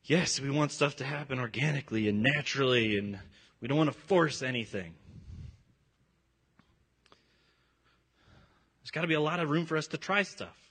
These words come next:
like I said. But there's also some stuff that has to get done.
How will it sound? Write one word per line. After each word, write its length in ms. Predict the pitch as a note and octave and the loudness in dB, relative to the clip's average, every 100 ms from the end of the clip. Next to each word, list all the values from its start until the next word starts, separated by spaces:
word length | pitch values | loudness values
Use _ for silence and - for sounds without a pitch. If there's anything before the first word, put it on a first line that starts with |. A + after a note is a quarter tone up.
| _ _ | _ _
like 180 | A#2 - | -12 -10
I 60 | |
said. 340 | C#3+ - D#3 E2+ _ _ _ _ _ _ _ _ _ _ _ _ _ _ _ _ _ - _ | -8 -4 -4 -6 _ _ _ _ _ _ _ _ _ _ _ _ _ _ _ _ _ -20 _
But 80 | G#2+ | -8
there's 140 | G#2+ | -4
also 240 | B2 D3 E3 | 0 0 -2
some 420 | D3 - - D3+ | -6 -8 -6 -6
stuff 260 | - C#3 C3 | -4 -6 -6
that 80 | |
has 180 | B2 C3 | -10 -12
to 80 | - | -12
get 240 | A#2+ A2+ - | -8 -8 -8
done. 300 | G2 F2 | -12 -12